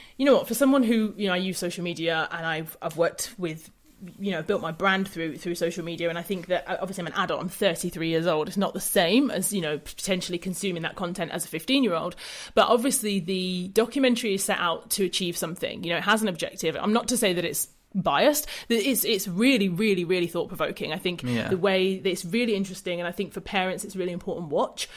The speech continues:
Speaker 1: But yeah, I just wondered if you'd, if you'd watched it and what your kind of thoughts were, even aside from the documentary, but just about,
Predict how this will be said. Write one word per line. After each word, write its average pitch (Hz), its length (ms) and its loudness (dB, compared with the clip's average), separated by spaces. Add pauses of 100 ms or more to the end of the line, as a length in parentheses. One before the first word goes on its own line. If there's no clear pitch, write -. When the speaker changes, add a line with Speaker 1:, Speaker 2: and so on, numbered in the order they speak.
(180)
Speaker 1:
But 202 140 2
yeah, 202 140 6
I 185 60 2
just 185 140 -6
wondered 196 360 2
if 175 160 -6
you'd, 175 240 -6
if 170 160 -8
you'd 165 160 -8
watched - 240 -2
it 170 60 2
and 180 120 0
what 175 160 -2
your 175 140 -2
kind 180 120 -6
of 170 80 -6
thoughts 175 300 -4
were, 170 300 0 (280)
even 202 360 0 (180)
aside 208 380 0
from 180 140 -6
the 175 60 -2
documentary, 190 540 -2
but - 160 -6
just - 240 -6
about, 160 500 -2